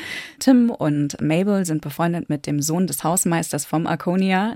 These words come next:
der natürlich Zugriff hat zu allen Schlüsseln im gesamten Haus.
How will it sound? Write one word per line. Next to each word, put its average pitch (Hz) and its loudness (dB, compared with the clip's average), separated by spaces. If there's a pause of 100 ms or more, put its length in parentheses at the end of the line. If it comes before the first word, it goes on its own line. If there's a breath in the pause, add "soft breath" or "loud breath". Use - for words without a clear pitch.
der 160 2
natürlich 190 -2
Zugriff 208 -2
hat - -8
zu - -6
allen 269 4
Schlüsseln 262 2
im - -4
gesamten 170 -2
Haus. 165 -2